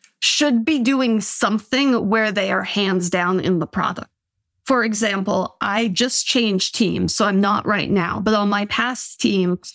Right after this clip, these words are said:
I stayed on the on-call and, like, shifts that engineers take to answer questions from support. Mostly when somebody is on call on our team,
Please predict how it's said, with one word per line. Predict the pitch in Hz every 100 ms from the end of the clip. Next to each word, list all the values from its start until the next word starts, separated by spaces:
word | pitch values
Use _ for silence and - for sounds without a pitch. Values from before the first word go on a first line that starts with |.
| - _ _ _
I | 208 220 233
stayed | - - 240 220 220 214
on | - 208 202
the | 190 190
on-call | - 220 220 226 - 202 196 185 190 185 196 -
and, | - 185 175 175 180 175 - -
like, | 190 165
shifts | - - 214 202 -
that | 220
engineers | 190 190 196 190 190 170
take | - 180 185
to | - -
answer | 175 170 175
questions | - 170 - 170 170
from | - 170
support. | 107 - - - - _ _ _ _ _ _ _ _ _ -
Mostly | 202 226 254 330 - - 330
when | 269 262
somebody | - 240 226 226 214
is | 196
on | - 196 190
call | 208 190 185
on | 175 175
our | 180
team, | - - 180 180 175 170